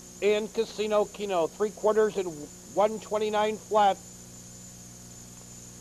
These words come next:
They turn for home. Chief Illini Wick leads by three. Elegant Farmer has trouble with the turn. He races extremely wide in the final eighth of a mile.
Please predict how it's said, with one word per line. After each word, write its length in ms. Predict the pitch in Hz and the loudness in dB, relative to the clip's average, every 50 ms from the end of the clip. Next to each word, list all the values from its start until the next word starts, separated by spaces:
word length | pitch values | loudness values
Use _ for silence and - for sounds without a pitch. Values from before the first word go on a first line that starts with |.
| - - | -12 -2
They 160 | - 190 214 202 | 0 0 0 0
turn 320 | - - 214 226 226 208 | 0 0 2 2 2 0
for 180 | - - 214 196 | 0 2 6 8
home. 300 | 214 220 220 214 208 180 | 8 8 8 4 0 -4
Chief 280 | - - 233 208 - | -8 -8 -8 -4 0
Illini 500 | 202 202 208 214 220 220 220 214 214 214 | 0 2 4 4 4 4 4 2 2 2
Wick 260 | 202 214 226 185 - | 4 2 0 0 0
leads 260 | 175 208 226 226 190 180 | -4 -4 -4 -4 -4 -4
by 300 | 160 214 220 226 220 214 | 2 2 4 4 4 0
three. 360 | - - 180 214 226 226 220 | -2 -4 -2 0 2 4 4
Elegant 380 | 220 226 226 214 196 226 220 | 4 4 4 2 0 -2 -2
Farmer 400 | 175 - 208 226 226 226 226 220 | -2 2 4 6 6 6 6 4
has 260 | 214 226 220 208 - - - | 4 4 4 2 0 -4 0
trouble 260 | 208 220 226 220 220 | 2 4 6 6 6
with 140 | 226 220 226 | 4 4 2
the 80 | 233 | 0
turn. 380 | 202 - - 214 220 226 226 226 | -2 0 0 2 2 2 2 2
He 100 | 226 226 | 0 0
races 400 | 208 214 226 233 - 190 208 202 | 2 2 2 2 0 -2 -4 -4
extremely 640 | 226 - - - - - 220 233 233 226 226 226 | -4 -4 -4 -10 -4 0 2 2 2 2 0 0
wide 340 | 214 202 214 220 226 233 214 | 2 4 4 6 6 6 6
in 240 | 233 233 233 226 220 | 4 4 4 2 0
the 80 | 226 214 | -2 -4
final 460 | - - 202 214 226 226 226 226 226 | -2 2 4 4 4 6 4 2 2
eighth 180 | 226 220 - | 0 0 -2
of 120 | 240 220 226 | -2 0 0
a 40 | 226 | 2
mile. 540 | 220 226 226 233 233 220 214 208 202 185 | 2 2 2 4 6 6 6 6 6 4